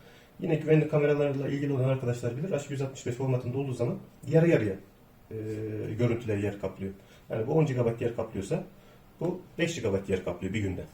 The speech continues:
Onların detaylarını daha sonra anlatacağım. Normalde bir kamera işte dört yüz seksen P'de,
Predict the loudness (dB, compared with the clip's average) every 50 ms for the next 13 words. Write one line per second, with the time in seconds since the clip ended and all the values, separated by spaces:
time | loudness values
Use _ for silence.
0 | -18 -20 -20 -20 -20 -20 -20 -20 -20 -20 -20 -20 -20 -20 -20 -20 -8 -4 -2 0
1 | 0 0 0 -2 -2 0 2 2 4 4 4 2 2 2 0 0 2 4 4 2
2 | 2 0 -2 -4 -4 -8 -16 -20 -20 -20 -20 -20 -20 -20 -14 -8 -2 0 0 2
3 | 2 2 0 -2 -4 -4 -2 -2 -2 -2 -2 -6 -8 -10 -10 -8 -8 -6 -4 -2
4 | -2 -2 -4 -6 -8 -8 -6 -6 -6 -6 -4 -4 -4 -4 -4 -6